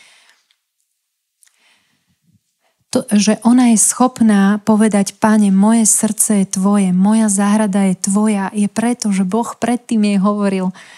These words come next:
aká je krásna a ako ju vidí. A to v nej, to ju energetizovalo, to slovo. A nabudilo ju, takže je ochotná otvoriť svoju záhradu a pustiť ho dovnútra.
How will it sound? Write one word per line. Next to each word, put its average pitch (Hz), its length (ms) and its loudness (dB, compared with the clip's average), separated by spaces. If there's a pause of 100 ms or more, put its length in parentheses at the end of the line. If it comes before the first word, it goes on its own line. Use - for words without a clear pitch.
(200)
aká 202 320 -4
je 196 80 -2
krásna 208 800 0
a 208 160 0
ako 208 320 2
ju - 40 4
vidí. 196 440 2 (160)
A 196 80 0
to 226 240 0
v 220 80 2
nej, 208 200 4 (520)
to 220 80 2
ju 220 160 2
energetizovalo, 220 1040 2
to 190 80 0
slovo. 190 560 0 (360)
A 185 320 0
nabudilo 214 800 2
ju, 190 160 0
takže 190 320 -2
je 196 240 0
ochotná 196 640 -2 (400)
otvoriť 202 480 -2
svoju 196 320 0
záhradu 190 640 0
a 190 80 -2
pustiť 196 480 -2
ho 185 80 0
dovnútra. 185 640 0